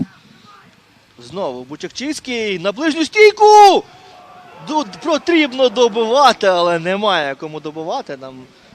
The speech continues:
найкраще розібрався в ситуації одинадцятий номер. Серйозна хурделиця над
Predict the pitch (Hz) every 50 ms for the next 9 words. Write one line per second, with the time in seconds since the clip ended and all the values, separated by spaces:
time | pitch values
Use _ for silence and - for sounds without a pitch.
0 | _ _ _ _ _ 117 117 151 175 175 - - 196 208 175 143 127 - - 139
1 | 135 139 135 175 160 170 170 156 139 - - - 139 135 135 135 131 123 _ _
2 | - - - 156 156 151 180 180 170 151 139 127 - - 123 - 139 135 156 151
3 | 147 135 - - 151 160 165 165 139 131 240 226 208 185 156 156 156 147 - -
4 | - 190 202 180 156 175 202 254 285 254 214 - - 180 151 131 113 - - -
5 | _ _ _ _ - _ _ _ _ _ _ _ _ - 147 165 175